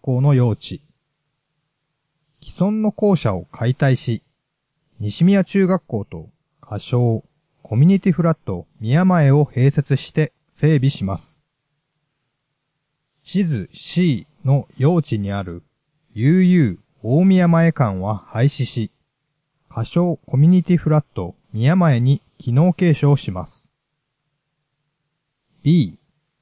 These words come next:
現在の宮前図書館、サザンカステップアップ教室、宮前教室の用地。既存の建物を解体し、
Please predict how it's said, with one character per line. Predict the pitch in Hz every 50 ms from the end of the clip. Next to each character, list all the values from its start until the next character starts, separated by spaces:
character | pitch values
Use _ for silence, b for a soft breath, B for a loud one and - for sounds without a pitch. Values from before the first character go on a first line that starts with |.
| _ _ _ _ _ _
現 | - 135 185 208 190
在 | 139 123 107 101 92
の | 85 82 87 - _ _ _ _ _ _ _ _ 104
宮 | 98 110 127 160 180
前 | 175 175 175 175 165
図 | - - 135
書 | - - 143
館、 | - - 90 85 85 - _ _ _ _ _ _ _ _ _ -
サ | 113 107
ザ | 123 165
ン | 190 196
カ | - 196 185
ス | - -
テ | _ 180 170
ッ |
プ | - - _ 165 160
ア | 165
ッ |
プ | - _ _ 165 151
教 | - 165 156 123
室、 | - - - _ - 90 90 92 - _ _ _ _ _ _ _ -
宮 | 101 104 123 147 180
前 | 185 185 185 180 175 160
教 | - 180 170 151 117
室 | - - - - 104 87 - _ _ _ _ _ -
の | 117 123 139 - _ _ _ -
用 | 117 123 123 101 -
地。 | _ - - - - _ _ _ _ _ _ _ _ _ _ _ _ _ _ _ _ _ _ _ _ _ _ _ _ _ _ _ _ _ _ _ _ _ _ _ _ _
既 | - - -
存 | - 190 208 208 208
の | 208
建 | - 190 175 - 196
物 | 185 170 139 117 101 92
を | -
解 | - - 113 117 120
体 | - 123 120 113
し、 | - - 113 107 -